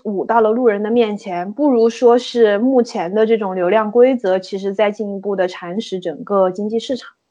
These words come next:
然后其实路人会慢慢习惯，就是这套规则它有它特别强力的并且自洽的这个逻辑在里面，所以，嗯，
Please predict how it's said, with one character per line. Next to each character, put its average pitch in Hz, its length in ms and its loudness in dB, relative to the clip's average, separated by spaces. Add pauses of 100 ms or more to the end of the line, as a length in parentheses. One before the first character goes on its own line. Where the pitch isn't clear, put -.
(1300)
然 226 240 2
后 277 360 4
其 285 240 -4
实 339 120 6
路 339 180 6
人 262 220 6
会 311 220 2
慢 285 180 2
慢 262 200 2
习 208 200 -10
惯， 220 220 -2
就 302 100 0
是 339 160 0 (140)
这 392 220 4
套 285 180 0
规 277 180 0
则 240 140 4
它 277 180 -4
有 226 200 2
它 - 260 -6
特 - 260 -6
别 220 200 4
强 180 420 -10
力 277 100 2
的 214 120 0
并 226 160 -4
且 202 100 0
自 233 260 -6
洽 226 360 -4
的 180 120 -6
这 180 140 -6
个 180 80 -2
逻 175 180 -6
辑 196 120 -14
在 220 200 -2
里 175 140 -8
面， 202 240 -8 (320)
所 233 220 6
以， 233 360 2 (120)
嗯， 240 200 -4